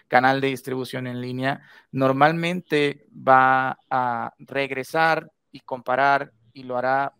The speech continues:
pues, navegando, ah, pues, a través de, de, de un buscador, eh, colocando el nombre del hotel, ¿no? Y fina-, y finalmente tendrá la oportunidad de llegar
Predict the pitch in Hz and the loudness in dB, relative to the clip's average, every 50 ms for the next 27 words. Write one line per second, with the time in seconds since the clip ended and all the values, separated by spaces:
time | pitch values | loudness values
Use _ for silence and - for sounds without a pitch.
0 | _ _ - 135 127 - 135 127 123 123 123 123 123 135 143 147 139 135 135 135 | _ _ -14 -14 -14 -10 -8 -6 -6 -4 -4 -2 0 0 0 -2 -4 -6 -6 -6
1 | 139 - - _ - 135 123 120 - _ - 123 - 113 - 120 120 127 139 139 | -6 -8 -10 _ -8 -8 -8 -8 -10 _ -14 -12 -12 -10 -8 -6 -4 -4 -4 -2
2 | 139 147 147 - 120 117 131 127 127 120 127 127 135 143 147 151 156 - - - | -2 -2 -2 -2 -4 -6 -8 -6 -6 -6 -8 -8 -8 -8 -6 -6 -8 -4 0 0
3 | 139 135 135 143 151 156 175 - _ _ _ _ _ _ _ - 131 127 123 120 | 2 2 4 4 2 2 0 -4 _ _ _ _ _ _ _ -8 -6 -6 -6 -6
4 | 120 120 120 - - _ _ - 143 131 123 - 123 120 156 156 139 135 139 147 | -8 -8 -10 -12 -14 _ _ -2 0 0 2 2 0 0 0 -2 0 0 -2 0
5 | 147 147 139 135 131 131 131 - 214 220 147 117 123 135 - - _ _ _ _ | 0 0 0 2 0 -2 0 0 0 0 0 -2 -6 -10 -10 -12 _ _ _ _
6 | _ _ _ - 139 - 147 143 143 143 139 - - 135 - 143 139 143 151 160 | _ _ _ -14 -12 -8 -6 -4 -2 -2 -4 -4 -8 -10 -8 -4 0 2 2 2
7 | 165 165 165 160 160 156 190 - - 135 131 131 135 147 147 - 131 - - 131 | 2 0 -2 -4 -4 -4 -6 -6 -4 -4 -4 -2 -2 -2 -4 -6 -8 -10 -10 -10
8 | 127 131 139 147 143 127 120 117 120 127 127 135 147 | -6 -4 -4 -4 -4 -4 -4 0 2 2 2 2 0